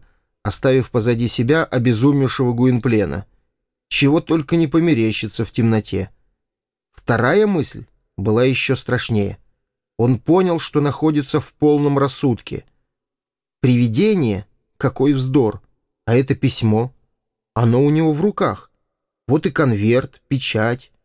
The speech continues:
бумага, исписанная чьим-то почерком. Он знает, от кого это письмо.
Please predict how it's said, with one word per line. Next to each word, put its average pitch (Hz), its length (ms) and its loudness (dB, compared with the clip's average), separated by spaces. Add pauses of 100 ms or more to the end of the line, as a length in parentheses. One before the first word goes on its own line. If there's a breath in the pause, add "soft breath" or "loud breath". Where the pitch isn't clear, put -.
(200)
бумага, 123 680 2
исписанная 127 600 -2
чьим-то 127 400 0
почерком. 110 640 -2 (680)
Он 143 180 2
знает, 151 560 0
от 113 140 -8
кого 117 280 0
это 110 160 -4
письмо. 107 520 -2